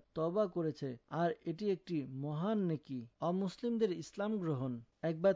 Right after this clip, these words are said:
তিনি রহমাতুল্লাহ তাআলা আলাইহি, একবার তিনি রহমাতুল্লাহ তাআলা আলাইহির মহত্বপূর্ণ খেদমতে তেরো জন অমুসলিম এলো এবং তার হাতে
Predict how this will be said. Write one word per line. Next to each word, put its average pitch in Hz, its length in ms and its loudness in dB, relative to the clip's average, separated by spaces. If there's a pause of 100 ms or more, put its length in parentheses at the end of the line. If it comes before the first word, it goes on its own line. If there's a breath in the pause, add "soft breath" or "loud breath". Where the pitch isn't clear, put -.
তিনি 180 200 2
রহমাতুল্লাহ 175 600 0
তাআলা 170 460 0
আলাইহি, 170 520 0 (140)
একবার 170 380 4 (100)
তিনি 190 200 0
রহমাতুল্লাহ 185 600 -2
তাআলা 180 420 0
আলাইহির 180 420 0
মহত্বপূর্ণ 196 600 -2
খেদমতে 180 580 -2 (120)
তেরো 175 220 2
জন 190 160 0
অমুসলিম 170 580 -2
এলো 156 360 2
এবং 175 340 0
তার 185 220 2
হাতে 170 400 0